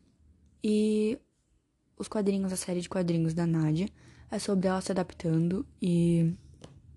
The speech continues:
lutando contra alguns vilões e criando a própria instituição dela, intitulada Girl,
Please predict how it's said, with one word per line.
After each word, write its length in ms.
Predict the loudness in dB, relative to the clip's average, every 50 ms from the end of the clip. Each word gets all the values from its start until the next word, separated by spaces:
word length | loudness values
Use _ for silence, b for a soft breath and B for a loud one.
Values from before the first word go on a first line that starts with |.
| -20 -20 -20 -20 B B B B B B B B B B B B B
lutando 420 | -8 -8 -6 -4 -4 -4 -2 -2 -2
contra 240 | -4 -6 -8 -6 -6
alguns 220 | -4 -4 -4 -2 -2
vilões 460 | -2 -2 -2 0 0 0 -2 -2 -4 -6
e 80 | -6 -4
criando 580 | 2 6 6 6 6 6 4 4 2 2 0 -4
a 540 | -6 -4 -2 -2 -2 -2 -2 -2 -2 -2 -4 -6
própria 300 | -4 -6 -4 -2 0 -2
instituição 580 | -2 -2 -2 -4 -4 -4 -2 -2 -2 0 0
dela, 340 | 0 0 0 0 -2 -4 -4
intitulada 680 | -4 -6 -6 -8 -10 -10 -6 -4 -2 -2 0 0 0 0
Girl, 320 | 2 4 4 4 2 0